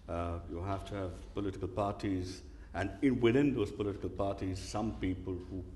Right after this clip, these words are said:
can play the role of statespersons, uh, who are not guided by, by vested interests alone.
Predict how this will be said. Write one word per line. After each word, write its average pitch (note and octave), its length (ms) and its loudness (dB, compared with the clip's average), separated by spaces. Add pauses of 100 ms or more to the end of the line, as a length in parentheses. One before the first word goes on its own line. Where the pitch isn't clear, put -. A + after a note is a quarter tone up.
can G#2 480 -2 (640)
play G2 600 6
the F2 160 -2
role G2+ 340 6
of - 100 -2
statespersons, G#2 1120 -2 (520)
uh, E2+ 40 -4
who F#2+ 140 2
are G2+ 60 0
not G#2+ 380 4
guided F#2+ 480 2
by, F#2 220 2
by F2+ 340 -2
vested G2+ 400 0
interests F2+ 760 -4
alone. E2+ 500 -2